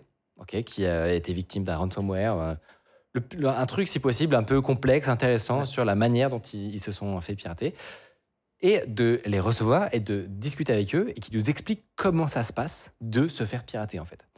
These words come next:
Speaker 1: C'est quoi, euh, co-,
Speaker 2: Ouais.
Speaker 1: c'est, comment on vit de l'intérieur un scénario d'attaque dans la vraie vie, comment on applique des contre-mesures, comment on répare les pots cassés. Ce serait passionnant comme, comme contenu, ce serait ultra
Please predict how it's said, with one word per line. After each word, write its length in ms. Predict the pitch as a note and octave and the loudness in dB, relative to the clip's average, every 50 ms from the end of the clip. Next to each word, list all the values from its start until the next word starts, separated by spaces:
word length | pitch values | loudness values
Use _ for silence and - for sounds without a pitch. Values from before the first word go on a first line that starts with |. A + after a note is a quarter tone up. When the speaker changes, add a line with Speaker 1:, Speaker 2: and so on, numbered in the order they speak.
| _ - - - - _ _ | _ -20 -20 -20 -20 _ _
Speaker 1:
C'est 200 | - - - C3+ | -2 0 0 0
quoi, 400 | - - C3+ C3 C3+ D#3+ - B2 | 2 4 6 6 8 8 6 6
euh, 60 | A#2 | 4
co-, 140 | G#2 - B2+ | 4 2 2
Speaker 2:
Ouais. 60 | B2+ A#2 A#2 | 0 0 -2
Speaker 1:
c'est, 260 | A2+ G#2+ C#3 C#3 B2 A2 - | -4 -4 -6 -6 -8 -6 0
comment 240 | - C#3 D#3+ D#3 C3 A2+ C3 | 2 4 4 4 4 2 2
on 100 | B2 A#2+ | 2 2
vit 240 | A2+ G#2+ A2+ D3 F#3+ | 2 2 2 2 2
de 120 | E3+ C3 A#2 | 4 4 4
l'intérieur 600 | B2+ D3 D3 - B2 A2+ A2 A2+ D3 E3 - - _ _ _ | 4 4 4 4 4 4 4 4 2 0 -2 -10 _ _ _
un 100 | - A#2+ | -2 0
scénario 460 | G#2+ - E3 D3 C#3 A#2+ A2+ A#2 A#2+ A#2 | 2 4 4 4 4 4 4 4 4 4
d'attaque 460 | A#2 G2+ - B2+ D#3+ - - - _ _ _ _ - | 2 2 2 2 0 0 -4 -14 _ _ _ _ -6
dans 180 | A#2+ B2+ B2+ C3 | -2 0 2 4
la 140 | B2+ A2+ | 4 4
vraie 180 | G#2+ G#2 G#2+ G#2 | 2 2 2 2
vie, 220 | F#2+ C3 F#3 G#3+ - - - - - _ _ | 2 0 -2 -4 -8 -14 -20 -20 -20 _ _
comment 440 | - C#3+ C3+ C#3 C#3 C#3 C#3 - - | 2 4 6 6 6 6 4 2 2
on 240 | B2 A2+ A2 G#2+ A2+ | 2 4 4 6 6
applique 260 | A2 G#2 - A2+ A2 | 4 4 2 0 0
des 100 | A2 G#2 | 0 2
contre-mesures, 560 | G2+ G#2 G2+ - G#2 G#2 G2+ G2+ B2+ E3 D#3+ | 2 0 0 0 2 2 2 4 2 2 2
comment 380 | - - B2+ B2 B2 B2 B2+ B2 - | 2 0 2 2 2 2 2 0 2
on 320 | A#2 G#2+ G#2+ G#2 G#2 G#2 | 2 4 4 4 4 4
répare 360 | G2+ G#2 A2+ A2 - A#2 A2+ A2 | 4 4 2 4 4 4 4 4
les 80 | G#2 | 2
pots 120 | G2 - A2 | 0 -2 -2
cassés. 340 | G#2 G2 - - C3+ F3 - - - - - - - - _ _ _ _ _ _ _ _ _ _ _ _ _ | -4 -4 -2 -2 -4 -4 -4 -8 -14 -18 -18 -20 -20 -20 _ _ _ _ _ _ _ _ _ _ _ _ _
Ce 200 | - - - D3 | -4 0 2 2
serait 240 | - - - F#3+ - | 2 4 2 0 0
passionnant 480 | - - G3+ F3+ - - E3+ D#3 D3+ | 2 2 2 2 4 4 4 4 4
comme, 160 | C3+ C#3+ C#3 | 4 2 0
comme 180 | B2+ B2+ A#2 A#2 | 2 2 0 2
contenu, 300 | A2+ A#2 G#2+ A#2 D#3 A3+ | 0 0 2 2 2 2
ce 140 | - - B2 | 2 0 -2
serait 280 | - - B2+ - - - | -2 -2 -4 -4 -2 0
ultra 380 | C4 G#3 F3+ - - F3+ D#3+ | 0 0 0 0 0 0 0